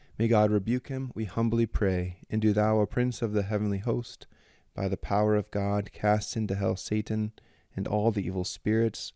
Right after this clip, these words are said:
who prowl about the world seeking the ruin of souls. Amen." Friends, thank you for joining us for this special podcast series, Reflections on the Screwtape Letters.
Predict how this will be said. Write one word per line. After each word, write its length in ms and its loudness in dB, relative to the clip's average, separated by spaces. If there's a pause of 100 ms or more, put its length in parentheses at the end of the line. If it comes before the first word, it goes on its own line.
(380)
who 100 -8
prowl 400 0
about 340 -2
the 80 -2
world 460 2
seeking 420 -2
the 140 -6
ruin 260 2
of 100 -4
souls. 580 -4 (600)
Amen." 840 0 (1900)
Friends, 300 6
thank 240 2
you 40 -2
for 140 6
joining 380 2
us 120 0
for 140 -2
this 140 2
special 680 0 (260)
podcast 460 0
series, 580 2
Reflections 680 0
on 120 0
the 60 0
Screwtape 480 -2
Letters. 520 2